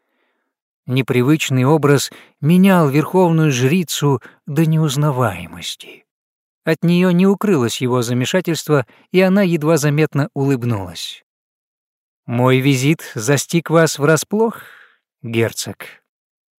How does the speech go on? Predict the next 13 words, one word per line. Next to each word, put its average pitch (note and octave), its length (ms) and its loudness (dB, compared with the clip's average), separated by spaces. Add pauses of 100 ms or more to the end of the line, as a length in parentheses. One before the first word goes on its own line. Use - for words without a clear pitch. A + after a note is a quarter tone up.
спросила C3+ 720 -2 (100)
Ада, D3+ 420 2 (240)
жестом E3+ 640 0
позволяя D#3 640 2
ему C#3 380 -2
подняться. B2 840 -4 (600)
"Я B2+ 380 0
вижу, C3 360 0
вы C3 120 0
чем-то C#3 540 0
серьезно C3 880 0
озабочены". C3 760 -2 (1200)
"Я B2+ 300 -2